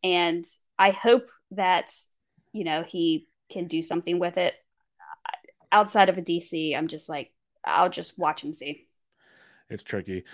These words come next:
Speaker 2: Uh, and then they just signed Jorge Alfaro. The catcher situation is kind of messy in, uh, Boston. Or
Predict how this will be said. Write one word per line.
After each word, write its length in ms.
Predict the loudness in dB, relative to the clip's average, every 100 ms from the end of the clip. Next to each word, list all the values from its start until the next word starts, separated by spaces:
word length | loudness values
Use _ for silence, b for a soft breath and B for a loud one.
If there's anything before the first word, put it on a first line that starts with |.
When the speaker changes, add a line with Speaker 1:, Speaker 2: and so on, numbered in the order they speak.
| B B B
Speaker 2:
Uh, 220 | 4 4
and 160 | 4 0
then 400 | 0 0 -2 -2
they 100 | 0
just 200 | 0 -2
signed 160 | -2
Jorge 200 | 0 0
Alfaro. 720 | 0 -4 -6 -6 -4 -4 -6 -8
The 100 | -10
catcher 340 | -6 -6 -6
situation 500 | -10 -6 -4 -4 -8
is 80 | -10
kind 180 | -6 -6
of 60 |
messy 460 | -6 -8 -6 -8 -8 -12 -20
in, 340 | -6 -4 -2 0
uh, 280 | 2 2 0
Boston. 560 | 0 2 2 -2 -6 -8 B B
Or 340 | -4 0 0